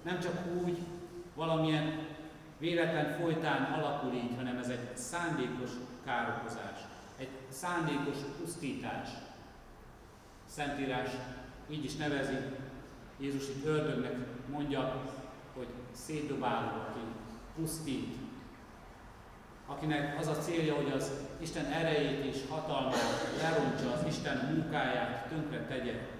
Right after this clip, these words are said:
ebben a világban. Hányszor találkozunk ezzel? Hányszor találkozunk a világunkban? És találkozunk-e önmagunkban ezzel?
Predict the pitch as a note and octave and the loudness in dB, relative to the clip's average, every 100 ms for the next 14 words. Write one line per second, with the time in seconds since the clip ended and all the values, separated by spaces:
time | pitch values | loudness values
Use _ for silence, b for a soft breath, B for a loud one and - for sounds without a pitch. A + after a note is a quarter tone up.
0 | B2 A#2 A2+ A2 A2 A#2 - - G2 - | -6 -4 -4 -2 -2 -2 -2 -4 -6 -8
1 | - - - - - - - - - - | -10 -12 -12 -14 -14 -14 -14 -14 -12 -12
2 | - - - - - - - - - - | -14 -14 -14 -14 -14 -14 -14 -14 -12 -12
3 | - - - C#3+ C3 B2+ A#2+ C3+ B2+ - | -12 -12 -6 -4 -2 -2 -2 0 2 2
4 | A#2 A#2 A#2 A#2 - - - - - - | 0 -2 -2 -2 -4 -4 -4 -6 -8 -10
5 | - - - - - - - - - - | -12 -14 -16 -16 -16 -16 -16 -16 -16 -16
6 | - D3 D3+ C#3+ B2+ D3+ D3 - C3 C3 | -12 -4 -2 -2 2 4 6 4 2 2
7 | C3 B2 C#3 C#3+ C3 B2 A#2 A#2 - - | 0 0 0 0 0 0 0 0 -2 -6
8 | - - - - - - D3 D#3 D#3 D#3 | -8 -12 -14 -16 -16 -10 -2 4 6 6
9 | D3 C#3+ C#3 C#3+ C#3+ C#3 - - - D#3 | 4 2 2 2 0 0 -4 -6 -6 -2
10 | D#3+ D#3 C3+ C#3 C3 B2+ B2+ - B2+ A#2 | 2 2 4 4 4 4 2 0 0 -2
11 | - - | -2 -6